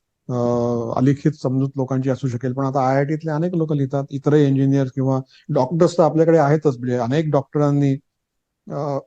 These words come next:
<clears throat> मराठी साहित्यामध्ये खूप चांगलं लेखन केलेलं आहे.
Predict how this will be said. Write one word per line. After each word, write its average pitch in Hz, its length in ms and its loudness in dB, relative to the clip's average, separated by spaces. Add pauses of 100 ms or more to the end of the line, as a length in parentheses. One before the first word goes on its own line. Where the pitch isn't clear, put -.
<clears throat> 156 400 -2
मराठी 131 540 -2
साहित्यामध्ये 123 520 -6
खूप 131 220 -14
चांगलं 120 380 -6
लेखन 117 280 -8
केलेलं 117 320 -6
आहे. 104 200 -12